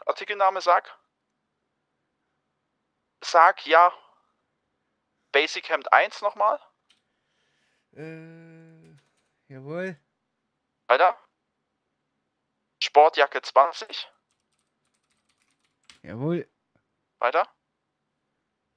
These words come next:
Speaker 1: Pulli plus Jacke sechs.
Speaker 2: Jawohl.
Speaker 1: Weiter.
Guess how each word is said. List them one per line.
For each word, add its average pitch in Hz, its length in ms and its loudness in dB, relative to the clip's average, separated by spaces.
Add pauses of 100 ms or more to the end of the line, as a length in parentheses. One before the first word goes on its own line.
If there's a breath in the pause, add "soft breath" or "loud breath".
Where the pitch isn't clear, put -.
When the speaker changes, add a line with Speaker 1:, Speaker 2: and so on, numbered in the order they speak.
(800)
Speaker 1:
Pulli 175 340 -4
plus - 340 -8
Jacke 135 300 -2
sechs. - 480 -8 (4000)
Speaker 2:
Jawohl. 117 520 -10 (840)
Speaker 1:
Weiter. 147 340 -2